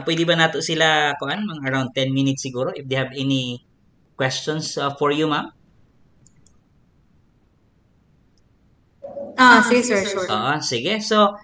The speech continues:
Speaker 1: if you have any question, guys, uh, again, raise your hands,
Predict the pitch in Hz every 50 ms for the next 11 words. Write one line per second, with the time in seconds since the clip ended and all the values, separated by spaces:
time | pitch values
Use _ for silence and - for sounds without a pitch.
0 | _ _ 180 196 196 226 226 254 277 269 - - 240 247 247 233 - - 233 247
1 | 240 - - 254 240 233 208 190 185 180 190 208 220 233 220 208 - - - -
2 | - 175 175 175 175 170 170 170 165 160 - - 139 135 147 160 202 175 143 156
3 | 170 170 - 208 202 185 180 170 175 185 214 247 254 208 - - - - - _